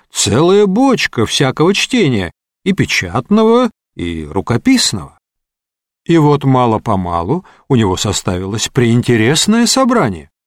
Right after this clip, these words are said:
В собрание это входят, между прочим, кое-какие важные документы из корзинки для ненужных бумаг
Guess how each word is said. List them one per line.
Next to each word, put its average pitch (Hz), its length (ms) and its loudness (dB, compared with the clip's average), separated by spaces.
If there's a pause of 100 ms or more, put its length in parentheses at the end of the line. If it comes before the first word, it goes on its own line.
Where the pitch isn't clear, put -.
(500)
В - 80 -10
собрание 117 840 0
это 87 380 -10 (440)
входят, 151 560 0
между 147 380 0
прочим, 170 680 0 (100)
кое-какие 139 600 2
важные 139 600 -2
документы 117 920 0
из - 160 -4
корзинки 117 580 0
для 113 160 0
ненужных 107 680 0
бумаг 101 500 -4